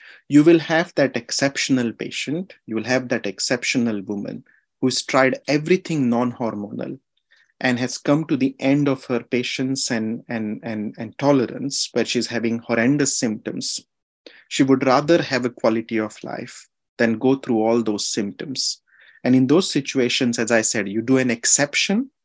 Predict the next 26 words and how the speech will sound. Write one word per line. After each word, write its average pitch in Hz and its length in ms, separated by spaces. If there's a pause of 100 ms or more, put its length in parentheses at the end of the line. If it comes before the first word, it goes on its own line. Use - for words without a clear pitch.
(360)
you 117 80
do 139 240
offer 143 320
estrogen 117 640
to 113 60
those 104 340
women, 110 400 (340)
who 117 200 (220)
understand 131 760
that 107 160
the 110 100
risk - 280
of 107 140
recurrence 113 560
is 98 140
high, 151 520 (460)
but 131 260
would 117 220
rather 131 280
live 120 400
well 95 280 (400)
than 104 360 (920)
actually 107 400
suffer 120 400
from 101 260
symptoms. - 840